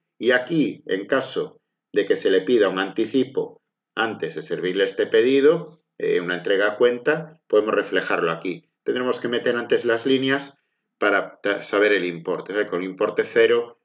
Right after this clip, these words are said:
no nos va a dejar meter el anticipo. Lo que vamos a hacer entonces es, una vez que tengamos las líneas metidas, meteremos este anticipo que nos hace el cliente.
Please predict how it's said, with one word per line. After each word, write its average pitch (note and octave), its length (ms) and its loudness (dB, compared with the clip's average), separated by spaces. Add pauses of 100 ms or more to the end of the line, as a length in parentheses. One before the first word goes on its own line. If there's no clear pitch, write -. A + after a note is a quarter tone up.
(160)
no G2+ 80 -4
nos G2+ 200 -2
va G2 60 2
a F#2 40 4
dejar F2+ 260 -2
meter F2 260 0
el E2+ 120 2
anticipo. E2 760 -6 (460)
Lo F2 100 0
que - 80 -2
vamos F#2 300 -2
a G2 60 -2
hacer G2 180 2
entonces A#2+ 720 0 (180)
es, G2 200 -4
una G2 160 -2
vez F#2 100 -4
que E2 140 -4
tengamos F#2+ 340 -4
las F#2+ 160 0
líneas G#2 300 -4
metidas, B2 480 -2
meteremos G2+ 420 -4
este A#2 140 -4
anticipo B2 800 -2 (140)
que G2 60 -10
nos F#2+ 200 -6
hace G2 180 -2
el E2 120 -4
cliente. E2+ 500 -4